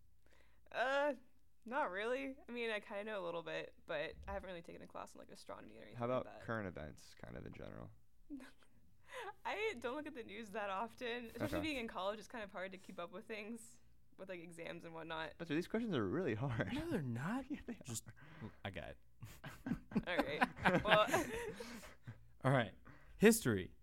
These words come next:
Speaker 3: is about to be made as this company is about to relaunch a used Falcon nine rocket,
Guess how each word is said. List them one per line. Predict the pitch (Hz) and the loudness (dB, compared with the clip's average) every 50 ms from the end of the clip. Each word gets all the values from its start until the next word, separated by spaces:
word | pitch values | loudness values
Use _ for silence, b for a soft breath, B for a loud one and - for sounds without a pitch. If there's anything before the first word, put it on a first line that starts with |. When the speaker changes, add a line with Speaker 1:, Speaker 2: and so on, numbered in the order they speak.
| - - | -8 0
Speaker 3:
is | - 123 127 | 4 4 8
about | 139 143 147 147 147 | 12 12 12 12 12
to | 151 | 12
be | 139 143 139 | 10 10 10
made | 139 143 139 120 101 104 - | 12 10 10 10 10 8 8
as | 113 117 113 107 95 | 6 6 6 4 4
this | 104 135 180 185 - | 4 4 4 4 2
company | - - 170 - 110 - 113 101 92 87 95 - - - - - - - | 0 0 0 0 0 0 -2 -2 -2 -4 -6 -8 -10 -16 -20 -10 -2 2
is | 120 113 | 4 6
about | 123 123 127 127 - | 10 10 10 10 10
to | 135 | 8
relaunch | 117 117 135 151 156 143 147 151 143 110 101 - - - 117 | 8 10 10 10 10 10 10 8 8 8 4 2 -2 0 2
a | 107 | 2
used | 104 101 113 131 147 160 170 170 - - - - - - | 4 4 4 4 4 4 2 0 -2 -6 -10 -14 -4 2
Falcon | 135 131 139 - - 147 139 | 4 4 6 6 6 6 8
nine | 131 127 131 131 127 123 | 10 10 10 10 10 10
rocket, | 120 107 101 92 - 101 98 - | 10 10 8 8 4 0 -2 -4